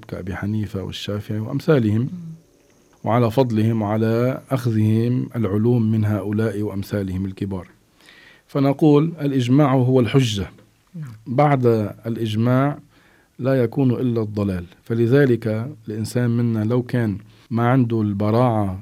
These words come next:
Speaker 1: في استعمال العبارات في الرد على هذه الشبهات، يكفي يقول لهم: "هذا كلامكم بخالف الإجماع".
Speaker 2: مم.
Speaker 1: الأمة كلها مجتمعة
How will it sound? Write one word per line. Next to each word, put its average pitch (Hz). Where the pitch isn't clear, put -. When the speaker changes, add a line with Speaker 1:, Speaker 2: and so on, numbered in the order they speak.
Speaker 1:
في -
استعمال 110
العبارات 107
في -
الرد 110
على 101
هذه 107
الشبهات، 95
يكفي 170
يقول 139
لهم: 127
"هذا 123
كلامكم 139
بخالف 143
الإجماع". 143
Speaker 2:
مم. 160
Speaker 1:
الأمة 131
كلها 127
مجتمعة 120